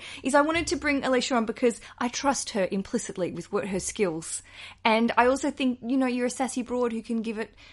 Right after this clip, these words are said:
give good information about hair and makeup and how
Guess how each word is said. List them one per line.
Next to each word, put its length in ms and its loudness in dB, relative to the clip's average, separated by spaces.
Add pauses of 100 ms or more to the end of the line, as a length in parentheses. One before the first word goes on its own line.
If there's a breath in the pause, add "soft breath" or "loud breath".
(180 loud breath)
give 260 0
good 160 -2
information 600 -4
about 400 -6
hair 220 -4
and 100 -4
makeup 320 -6
and 100 -6
how 420 0